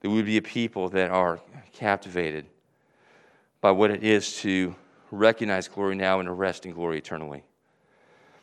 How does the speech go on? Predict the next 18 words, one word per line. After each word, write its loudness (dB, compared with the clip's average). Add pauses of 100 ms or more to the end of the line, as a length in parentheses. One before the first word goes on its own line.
(140)
I 2
pray 4
that -2
you 0
would -2
be -2
with -2
this -6
congregation, -6
that -12
you -4
would -6
bless 0
them -8
richly, -6
that -12
you -8
would -14